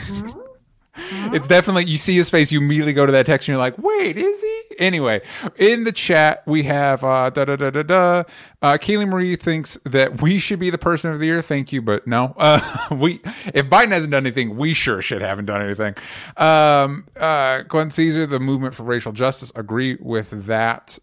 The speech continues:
Speaker 2: Um, uh, and he also says, same with, as you, Rox, your frontline healthcare workers is a toss-up. Uh, so, yeah, it seems like everybody's kind of in, um, the same boat.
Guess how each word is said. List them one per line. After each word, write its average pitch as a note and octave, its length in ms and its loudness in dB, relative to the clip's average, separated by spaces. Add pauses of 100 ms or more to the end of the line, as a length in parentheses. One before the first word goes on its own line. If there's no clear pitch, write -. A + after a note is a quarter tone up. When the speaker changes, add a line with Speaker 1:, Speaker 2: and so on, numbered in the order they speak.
(140)
Speaker 2:
Um, G#2+ 680 0 (260)
uh, E3+ 60 2
and E3 220 0
he E3+ 40 2
also E3 240 2
says, C3+ 320 0 (160)
same C3+ 260 -2
with, A#2+ 240 -6
as A2+ 140 -4
you, A2 100 -4
Rox, G#2 240 -2
your G#2+ 80 -14
frontline A2+ 280 -6
healthcare G#2 320 -6
workers G2+ 500 -6 (280)
is G2+ 100 -8
a G2+ 60 -6
toss-up. G#2+ 640 -4 (440)
Uh, G#2 460 0
so, A#2 320 -4
yeah, A#2 240 0
it A#2 100 -8
seems D3+ 200 -6
like B2 120 -2
everybody's A2 420 -2
kind A2 260 -8
of G#2+ 260 -8
in, A2 480 -6
um, G#2 500 -8
the A2 140 -10
same B2 320 -8
boat. C3 340 -2